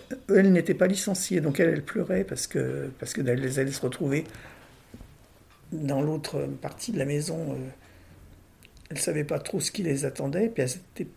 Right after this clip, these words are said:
euh, mo-, moins jeunes, bien sûr, en tant que chef. Donc c'est toujours inquiétant. Et puis, euh...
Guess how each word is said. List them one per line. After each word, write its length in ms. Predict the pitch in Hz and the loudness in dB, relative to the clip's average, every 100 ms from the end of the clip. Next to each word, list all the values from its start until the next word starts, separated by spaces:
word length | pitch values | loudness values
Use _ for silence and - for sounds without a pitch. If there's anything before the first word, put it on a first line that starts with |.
| - - - 277 | -20 -20 -18 -16
euh, 20 | 160 185 185 | -14 -14 -8
mo-, 140 | 143 - | -8 -4
moins 220 | 135 135 | -2 0
jeunes, 240 | 147 185 | 2 0
bien 160 | 156 143 | -2 -4
sûr, 240 | 139 220 185 - - | -6 -6 -6 -10 -14
en 40 | |
tant 160 | 151 143 | -10 -8
que 80 | - | -6
chef. 300 | - 269 - - - - - - - - - - - - - | -8 -10 -16 -20 -20 -20 -20 -20 -20 -20 -20 -20 -20 -20 -14
Donc 140 | 127 - | -8 -6
c'est 100 | 151 | -6
toujours 300 | 160 139 127 | -4 -2 -2
inquiétant. 580 | 123 - 131 220 247 - - - | -2 -2 -2 -2 -2 -4 -16 -6
Et 180 | - 170 | 2 2
puis, 400 | 160 - 180 165 | 2 -2 0 4
euh... 300 | 156 151 151 | 4 6 2